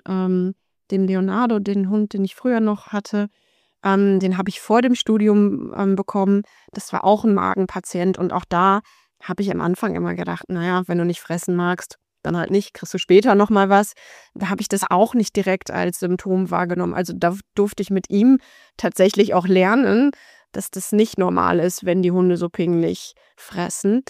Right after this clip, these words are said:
Lass uns doch noch mal vielleicht ganz kurz bei Pumba bleiben und dann können wir nachher so ein bisschen vergleichen, sozusagen, wie die unterschiedlichen Verläufe waren. Wie war die Krankheitsgeschichte so bei Pumba? Also was war da an Symptomen und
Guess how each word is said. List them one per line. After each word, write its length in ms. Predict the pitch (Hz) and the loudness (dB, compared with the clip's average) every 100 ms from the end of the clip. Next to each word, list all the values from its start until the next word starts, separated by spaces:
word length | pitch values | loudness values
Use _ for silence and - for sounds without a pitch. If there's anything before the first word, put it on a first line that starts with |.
| - - - | -14 -20 -8
Lass 220 | - 202 311 | -2 0 0
uns 100 | - | 0
doch 140 | 233 | 0
noch 160 | 233 233 | 0 0
mal 160 | 220 | -2
vielleicht 340 | - 202 208 - | -2 -2 -2 -4
ganz 200 | 202 - | -6 -6
kurz 200 | 208 - | -12 -6
bei 140 | 185 | -6
Pumba 880 | - - 226 233 226 202 202 202 202 - | -2 2 4 6 4 2 0 -2 -2 -2
bleiben 580 | 196 196 202 208 208 | 0 2 2 4 0
und 200 | 208 202 | 0 -4
dann 120 | 202 202 | -2 -2
können 160 | 202 | 0
wir 80 | 202 | 0
nachher 200 | 196 208 | 0 -2
so 80 | 190 | -2
ein 20 | |
bisschen 320 | 196 202 - | -4 -6 -6
vergleichen, 960 | - - - 185 202 185 180 202 226 208 | -12 -20 -10 -6 -2 0 4 4 4 0
sozusagen, 460 | 190 - 190 190 185 | 0 2 2 4 2
wie 80 | 196 | 2
die 120 | 175 | 2
unterschiedlichen 480 | 202 214 196 196 185 | 0 0 -2 -2 -4
Verläufe 400 | 190 175 185 180 | -4 -4 -4 -6
waren. 160 | 175 - _ _ | -6 -8 _ _
Wie 560 | 208 185 226 254 254 254 - - | -4 0 2 4 4 2 -4 -10
war 420 | 185 202 202 214 | -8 0 2 2
die 120 | 220 | 0
Krankheitsgeschichte 920 | - 208 226 226 208 - - 202 - | -2 0 2 0 -4 -6 -2 -2 -2
so 140 | 196 190 | -4 -2
bei 140 | 185 | -4
Pumba? 340 | - 208 214 190 | -2 0 0 0
Also 240 | 180 185 | -2 -4
was 420 | 190 185 190 - - | -4 -4 -4 -6 -10
war 320 | 190 185 190 | -4 0 2
da 340 | 190 196 202 | 2 4 4
an 160 | 202 202 | 4 4
Symptomen 760 | 185 190 - 226 262 240 208 190 | 4 0 0 2 4 4 4 4
und 180 | 185 | 2